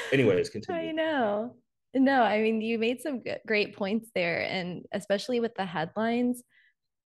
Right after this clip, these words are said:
Speaker 2: um, they say, "Don't judge a book by its cover," but that's what people do. We judge books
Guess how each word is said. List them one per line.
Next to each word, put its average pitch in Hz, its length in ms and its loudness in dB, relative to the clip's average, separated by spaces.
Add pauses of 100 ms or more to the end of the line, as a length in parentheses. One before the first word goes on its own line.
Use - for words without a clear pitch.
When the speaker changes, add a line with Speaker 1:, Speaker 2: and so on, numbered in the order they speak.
Speaker 2:
um, 170 360 -2
they 190 160 0
say, 196 180 -2
"Don't 185 280 -2
judge 175 200 -2
a 196 60 -4
book 170 240 -4
by 175 100 0
its - 220 -6
cover," 185 340 -4
but 175 160 -2
that's 180 200 -2
what - 160 -4
people 202 260 -6
do. 190 480 -2 (240)
We 190 220 -6
judge 185 480 -2
books 170 380 -4